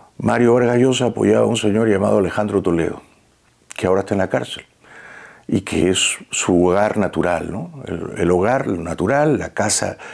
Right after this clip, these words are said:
eh, para la que él nació, es, es la cárcel, Toledo, porque es un gran ladrón.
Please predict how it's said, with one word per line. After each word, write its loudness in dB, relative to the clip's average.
eh, -6
para -2
la 0
que 0
él 4
nació, 2
es, -2
es -2
la 0
cárcel, -10
Toledo, -10
porque 0
es -4
un 0
gran -6
ladrón. -8